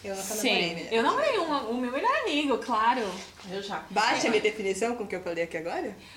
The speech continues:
Speaker 3: Bate, bate essa definição. A gente melhor, a gente namora com o melhor amigo por, e é incrível, é incrível. Enquanto dura, é incrível. Quero deixar registrado que enquanto dura, é incrível.
Speaker 2: E ficou amor sem paixão?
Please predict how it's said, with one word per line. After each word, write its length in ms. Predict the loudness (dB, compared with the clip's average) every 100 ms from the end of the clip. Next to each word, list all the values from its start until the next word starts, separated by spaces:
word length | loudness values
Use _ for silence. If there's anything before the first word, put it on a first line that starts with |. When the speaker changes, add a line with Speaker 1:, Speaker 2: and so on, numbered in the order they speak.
| -2
Speaker 3:
Bate, 600 | 4 6 6 4 0 2
bate 300 | 2 2 2
essa 180 | 2 0
definição. 500 | -2 -2 -4 0 0
A 120 | 0
gente 240 | -2 -2
melhor, 360 | -2 0 0 0
a 40 | 0
gente 300 | -2 -2 -4
namora 480 | -2 0 2 2 2
com 140 | -2 -2
o 60 |
melhor 280 | -2 0 0
amigo 440 | 0 -2 -6 -6 -8
por, 180 | -8 -8 -14 -20 -10
e 220 | -6 -4
é 160 | -2 -2
incrível, 580 | 4 4 6 2 0
é 60 | 0
incrível. 480 | -2 0 0 0 -2 -6 -10
Enquanto 400 | 2 4 6 6
dura, 160 | 6 4
é 100 | 2
incrível. 480 | 2 4 4 2 0
Quero 200 | 0 2
deixar 240 | 4 4 4
registrado 720 | 4 2 0 2 4 6 6 6
que 60 |
enquanto 500 | 4 4 4 4 4
dura, 500 | 4 6 6 4 2 2
é 240 | 2 2
incrível. 460 | -2 -4 -6 -6 -8 -2
Speaker 2:
E 180 | 2 4
ficou 300 | 4 6 6
amor 260 | 6 2
sem 160 | -2 -4
paixão? 360 | -4 -4 -4